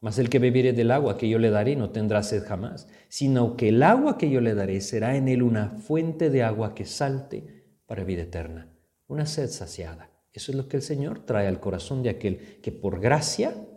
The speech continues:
o más bien que reconoce la gracia de Dios y la recibe por fe. Efesios capítulo cuatro, vamos a Efesios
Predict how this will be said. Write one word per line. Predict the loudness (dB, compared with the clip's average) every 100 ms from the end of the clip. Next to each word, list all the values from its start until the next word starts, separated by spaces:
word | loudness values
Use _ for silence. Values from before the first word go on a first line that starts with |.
| _ _ _
o | -10
más | -4 0
bien | 2 2 2
que | -2
reconoce | -2 -4 2 4 4 0
la | -2
gracia | 0 -2 -2 -4 -2
de | 0
Dios | -2 -6 -12 -20 _ -4
y |
la | -4
recibe | -4 -6 -8 -10
por | -10 -14 -16
fe. | -18 -18 _ _ _ _ _ _ _ _ -6
Efesios | 4 4 6
capítulo | 4 2 2 2 2
cuatro, | -2 -4 0
vamos | 0 2
a | 0
Efesios | 0 0 -2 -6